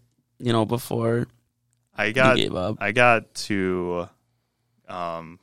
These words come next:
Speaker 2: Glenn, uh, spoiler alert, Glenn getting
Speaker 1: 'Kay.
Speaker 2: his,
Speaker 1: If ever,
Speaker 2: his face kicked in.
Speaker 1: That's
Speaker 2: but
Speaker 1: about when I stopped too. But, like, the seasons kinda following that were, were really good. And, um,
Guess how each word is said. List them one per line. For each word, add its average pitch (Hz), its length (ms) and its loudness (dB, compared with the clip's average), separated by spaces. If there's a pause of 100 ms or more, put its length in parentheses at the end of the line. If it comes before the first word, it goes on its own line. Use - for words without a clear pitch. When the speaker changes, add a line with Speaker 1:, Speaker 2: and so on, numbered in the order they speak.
(200)
Speaker 2:
Glenn, 87 600 -6 (520)
uh, 87 160 2
spoiler 90 540 2
alert, 82 500 -2
Glenn 95 500 0 (260)
getting 87 220 -4
Speaker 1:
'Kay. 101 200 2
Speaker 2:
his, - 200 -8 (500)
Speaker 1:
If - 180 -4
ever, 117 180 4 (120)
Speaker 2:
his - 140 2 (100)
face 95 440 4
kicked - 360 -6
in. 87 280 -6 (200)
Speaker 1:
That's 123 200 8
Speaker 2:
but 131 60 10
Speaker 1:
about 127 200 10
when 120 100 10
I 120 260 8
stopped - 400 4
too. 117 300 2 (680)
But, 95 200 8
like, 64 400 6 (200)
the 104 160 2
seasons 110 560 4
kinda 104 240 4
following 113 540 4
that 113 180 0
were, 113 280 -2 (200)
were 117 200 2
really 117 320 2
good. 113 340 -2 (680)
And, 113 400 2
um, 101 540 -4